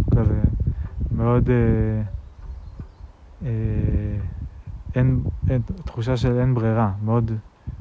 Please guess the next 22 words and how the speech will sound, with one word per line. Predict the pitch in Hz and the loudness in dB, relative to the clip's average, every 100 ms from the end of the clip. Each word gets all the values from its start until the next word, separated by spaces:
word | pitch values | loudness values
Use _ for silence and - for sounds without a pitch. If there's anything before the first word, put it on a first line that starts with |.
| - 113 | -6 -2
מוחלט, | 104 - 123 101 - - 135 | 0 2 2 2 -4 -14 -8
אבסולוטי | 104 - 117 120 117 104 98 - | -8 -4 0 0 0 -4 -8 -8
כזה. | 110 98 95 - - - - - - - - - - - - - - - - | -8 -8 -10 -12 -20 -20 -14 -12 -12 -16 -20 -20 -20 -20 -20 -20 -20 -20 -8
אמ, | 143 110 107 104 101 104 101 101 - - - - - - _ - - - - _ - - _ - _ _ - _ - - - - - | -4 -2 -2 -2 -4 -4 -6 -10 -20 -20 -20 -20 -20 -20 _ -20 -20 -20 -20 _ -20 -20 _ -20 _ _ -20 _ -20 -18 -18 -18 -6
וניסיתי | 110 107 - 143 | 0 0 0 2
להיזכר | 165 139 120 175 151 | 4 4 4 4 4
איפה | 123 139 | 4 2
זה | 127 | 2
קרה, | 120 139 147 | 2 2 2
כי | 123 | 4
יש | 120 120 | 0 2
לי | 131 | 2
כל | 135 | 2
הזמן | 131 131 | 4 2
תמונה | 120 123 131 | 2 2 4
בראש | 127 123 156 135 | 4 2 2 2
של | 120 | 0
החדר | 107 127 123 131 120 120 - - - - | 2 2 4 4 2 -2 -14 -20 -20 -8
בבית | 117 113 120 127 127 | -2 2 4 4 2
של, | - 123 120 113 | 2 2 4 4
אה, | 113 113 110 110 110 - - - - - - - - - - 120 | 4 2 2 0 -4 -10 -20 -20 -20 -20 -20 -20 -20 -20 -10 -2
נו, | 143 | 0